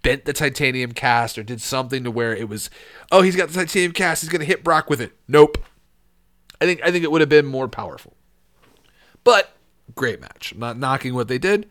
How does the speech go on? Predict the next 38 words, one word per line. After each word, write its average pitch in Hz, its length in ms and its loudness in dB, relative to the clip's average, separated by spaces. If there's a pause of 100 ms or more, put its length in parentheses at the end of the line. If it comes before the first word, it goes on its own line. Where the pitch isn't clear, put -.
(360)
That's 110 180 -6
just 113 160 -10
my 104 100 -6
opinion 98 320 -8
of 87 100 -14
I, 170 220 -12
I 180 200 -12 (200)
would 110 180 -8
have 101 100 -10
thought 98 200 -6
it 95 80 -10
would 92 120 -12
have 90 60 -14
been 92 180 -12
better 123 280 -2
if 113 100 -4
it 98 40 -14
would 104 100 -10
have 101 80 -8
been 101 220 -10 (360)
similar 123 520 0
to 107 360 -4
the 95 340 -8 (840)
Brock 135 240 2
Lesnar, 110 500 -4 (180)
John 107 300 -4
Cena 90 540 -10 (100)
Suplex - 420 -10
City - 240 -10
moment. 50 300 -20 (2500)
So, - 240 -4 (280)
all 240 180 6
ov-, 214 260 4 (100)
all 233 200 4
over, 190 320 -2 (380)
Night 180 220 6
of 175 40 2
Champions, 175 760 0